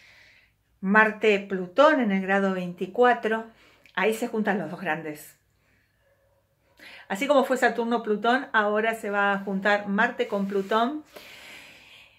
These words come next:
regidos por Escorpio, regidos por la transmutación, por sacar de abajo de la Tierra. Todo lo que venga de abajo de la Tierra puede ser la respuesta que nos salve. Con Urano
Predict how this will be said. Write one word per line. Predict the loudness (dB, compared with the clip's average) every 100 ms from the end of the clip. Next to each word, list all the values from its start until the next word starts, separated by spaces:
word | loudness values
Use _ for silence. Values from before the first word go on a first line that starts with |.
| _ _ _ 2
regidos | 2 2 2 4 2
por | 0 -2
Escorpio, | 0 6 6 4 0 0 -2 -6 -20 -10 -6
regidos | -4 0 0 0
por | -2
la | -2 -2
transmutación, | -4 -2 -2 -2 -2 2 2 2 -2
por | -4
sacar | -2 0 2 4 4 4
de | 4
abajo | 6 4 2 0 0
de | 2
la | 0 0
Tierra. | 0 0 0
Todo | 4 4
lo | 6 4
que | 0
venga | 0 0
de |
abajo | 2 0
de | 0
la | 0
Tierra | 0 2 0 4
puede | 8 10 8
ser | 2
la | 0 -2
respuesta | -4 -6 -6 -6 -8
que | -8
nos | -10 0
salve. | 2 2 0 -4 -8 -18 -20 -20 -20 -20 -20 4
Con | 6 6 4
Urano | 4 4 4 0 0